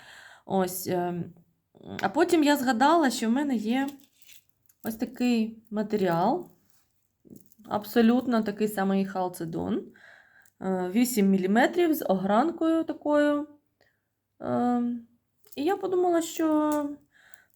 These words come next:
можна ж зробити вже зразу і комплект, можна зробити сережки і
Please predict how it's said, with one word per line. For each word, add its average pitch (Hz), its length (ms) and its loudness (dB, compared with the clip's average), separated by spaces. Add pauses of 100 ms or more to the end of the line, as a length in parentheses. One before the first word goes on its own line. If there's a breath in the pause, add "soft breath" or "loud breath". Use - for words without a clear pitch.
(100)
можна 262 320 0
ж 226 60 -4
зробити 240 500 -2
вже 226 180 0
зразу 233 360 4
і 226 60 -4
комплект, 247 640 -6 (240)
можна 208 280 -2
зробити 196 400 -4
сережки 381 560 -4 (760 loud breath)
і 370 140 0